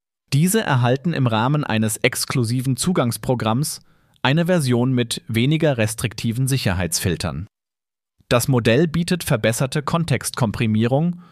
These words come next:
und optimierte Bildverarbeitung, um technische Diagramme effizienter zu analysieren und zu interpretieren.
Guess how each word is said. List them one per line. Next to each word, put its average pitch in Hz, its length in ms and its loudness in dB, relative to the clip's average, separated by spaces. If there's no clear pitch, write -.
und 165 280 2
optimierte 147 560 2
Bildverarbeitung, 120 960 0
um 139 240 -2
technische 151 420 0
Diagramme 120 560 2
effizienter 120 680 0
zu 127 140 -4
analysieren 110 720 0
und 117 240 -4
zu 170 120 0
interpretieren. 92 800 -4